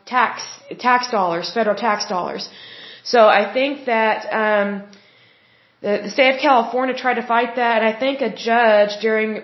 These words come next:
President Trump's term o-, overturned that. But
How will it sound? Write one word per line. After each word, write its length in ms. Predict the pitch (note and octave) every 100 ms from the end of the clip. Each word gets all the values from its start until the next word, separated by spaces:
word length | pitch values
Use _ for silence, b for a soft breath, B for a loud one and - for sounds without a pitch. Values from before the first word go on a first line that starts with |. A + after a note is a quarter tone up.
| -
President 420 | A#3 A3+ A#3 -
Trump's 400 | - A#3+ A#3 - -
term 300 | G#3+ G#3 -
o-, 260 | A3 A3 -
overturned 680 | G#3+ G#3+ G3 - G3+ A3+ A#3
that. 400 | A#3+ B3+ B3+ B B B B
But 180 | A3